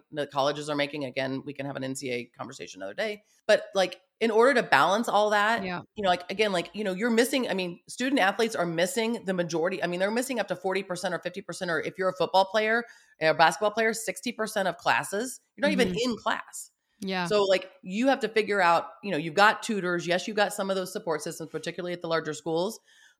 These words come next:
Speaker 1: But I mean, what you've learned is being, being a collegiate athlete, the same thing with military. I
Speaker 2: Mm-hmm.
Speaker 1: like to hire military leaders because, you know, they, they, you know, they have to think on their, uh, yes, they're working within a structure. We have a very structured military system in the United States,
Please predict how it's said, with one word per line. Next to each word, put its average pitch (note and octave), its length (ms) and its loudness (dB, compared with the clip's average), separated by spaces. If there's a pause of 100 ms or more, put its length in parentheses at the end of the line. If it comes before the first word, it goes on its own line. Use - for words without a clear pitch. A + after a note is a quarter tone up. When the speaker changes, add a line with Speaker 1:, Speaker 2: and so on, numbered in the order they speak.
Speaker 1:
But G#3 100 4
I G#3 60 4
mean, G3+ 400 -2
what G3+ 320 0
you've A#3 180 -2
learned F#3 400 2
is E3+ 140 -8
being, E3 340 -6
being E3 180 -4
a D#3 80 -4 (200)
collegiate E3+ 280 -4
athlete, G3 360 0
the F#3 80 -4
same F#3+ 240 -4
thing F#3+ 120 -6
with F3 160 -6
military. F#3 800 -2 (560)
I D#3+ 60 2
Speaker 2:
Mm-hmm. E3 100 4
Speaker 1:
like E3+ 200 2
to E3+ 100 -4
hire E3 240 2
military D#3+ 480 -2
leaders F3 760 -4 (640)
because, F3 540 0
you G3+ 80 -6
know, D3 280 -2
they, E3 300 0 (300)
they, E3 320 0 (160)
you F#3 80 -6
know, C#3 120 -2
they E3 120 -2
have E3+ 160 2
to F#3 100 -6
think F#3 220 -4
on F3+ 100 2
their, E3 120 -4
uh, C3+ 120 -2
yes, G#3 220 2
they're A3+ 120 2
working G#3 220 -2
within F3 220 -2
a D#3 40 -2
structure. D#3 460 -4
We G3+ 80 -2
have D#3+ 80 -4
a D3 40 -6
very D3+ 180 0
structured D#3 320 -8
military D3+ 340 -4
system D3 300 -12
in D#3 60 -6
the D3+ 40 -6
United C#3+ 240 -4
States, D#3+ 320 -8